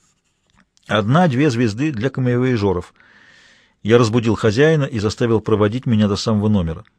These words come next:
Скинул одежду и нырнул под душ, а потом в полумраке молился в одном нижнем белье. Я молился за Саразена, но прогнать свои сомнения до конца так и не смог.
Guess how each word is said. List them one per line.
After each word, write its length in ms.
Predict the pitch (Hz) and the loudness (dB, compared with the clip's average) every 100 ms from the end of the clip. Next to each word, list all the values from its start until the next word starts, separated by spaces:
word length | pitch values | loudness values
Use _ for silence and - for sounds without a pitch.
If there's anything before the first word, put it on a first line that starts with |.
| _ | _
Скинул 400 | - - 117 104 | -20 -8 -2 0
одежду 420 | 90 87 151 127 110 | 0 0 -2 -2 -2
и 60 | |
нырнул 300 | 98 95 107 | -2 0 -2
под 240 | 98 101 92 | -2 -2 0
душ, 300 | 156 - - - - - _ _ _ _ | 0 0 -8 -20 -20 -20 _ _ _ _
а 140 | 104 104 | -2 0
потом 320 | 113 147 139 | 2 2 0
в 60 | |
полумраке 600 | - 110 104 104 131 - | 0 2 4 4 2 2
молился 560 | 104 107 107 151 151 - | 2 4 2 0 -4 -2
в 60 | 98 | -2
одном 280 | 92 117 110 | 0 0 0
нижнем 320 | 110 107 107 | -2 -2 0
белье. 340 | 107 98 95 - - - _ _ _ _ _ _ | 0 0 -2 -4 -16 -20 _ _ _ _ _ _
Я 220 | 82 113 | 0 4
молился 640 | 131 135 156 196 - - 139 | 4 4 4 2 0 -2 0
за 160 | 107 | 0
Саразена, 640 | 127 127 123 107 95 85 90 _ _ _ _ _ _ _ _ _ _ _ | -2 0 0 0 -4 -4 -10 _ _ _ _ _ _ _ _ _ _ _
но 160 | 117 123 | 0 2
прогнать 500 | 135 147 160 170 151 | 4 2 4 2 0
свои 240 | 139 156 | 0 0
сомнения 480 | - 147 156 160 147 | 2 0 0 0 -2
до 80 | 139 | -2
конца 300 | 151 143 151 | -2 -2 -2
так 180 | 131 | -2
и 60 | 147 | -4
не 80 | 151 | -4
смог. 420 | - 113 - _ | -4 -6 -8 _